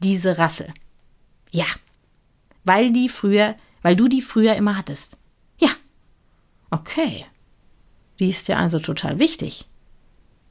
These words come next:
„Ja.“ So, ich habe jetzt so das Gefühl,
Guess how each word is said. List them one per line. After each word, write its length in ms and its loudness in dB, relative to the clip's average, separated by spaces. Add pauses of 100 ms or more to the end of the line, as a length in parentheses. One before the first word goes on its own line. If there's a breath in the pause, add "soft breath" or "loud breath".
(140)
„Ja.“ 140 2 (1160)
So, 100 0
ich 160 -2
habe 180 0
jetzt 200 -4
so 180 0
das 220 -2
Gefühl, 480 4